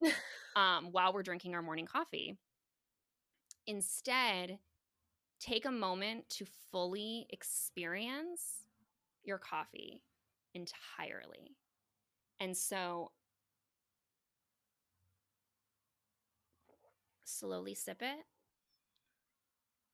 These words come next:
Speaker 2: Move your tongue around in your mouth. Taste the bitterness and, like, that little bit of a combination of sweetness. And really savor how amazing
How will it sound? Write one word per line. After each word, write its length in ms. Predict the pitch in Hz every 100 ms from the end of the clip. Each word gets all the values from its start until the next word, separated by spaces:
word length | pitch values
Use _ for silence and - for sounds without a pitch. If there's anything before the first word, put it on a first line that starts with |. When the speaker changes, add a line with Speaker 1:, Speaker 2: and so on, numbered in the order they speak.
| -
Speaker 2:
Move 200 | 202 208
your 80 | 196
tongue 360 | - - 185
around 340 | 196 202 196 190
in 80 |
your 120 | 185 175
mouth. 460 | 165 165 226 311 _ _ _ _ _ _ _ _ _ _ _ _ _ _ 320
Taste 280 | - 202 -
the 80 | 185
bitterness 880 | 180 170 190 220 240 269 285 - -
and, 100 | 190
like, 140 | 190
that 180 | - -
little 220 | 190 208
bit 140 | 208
of 100 | 202
a 60 | 196
combination 720 | 196 175 180 180 170 185 190
of 120 | 185
sweetness. 920 | - - 170 - 262 320 370 - - - _ _ _ _ _ _ _ _ _ _ _ _ -
And 360 | 190 190 180 185
really 480 | 196 208 220 233 226
savor 920 | - - - 175 190 220 233 247 247 -
how 340 | - 185 180 -
amazing 1300 | 170 165 165 170 165 175 185 202 214 226 240 247 247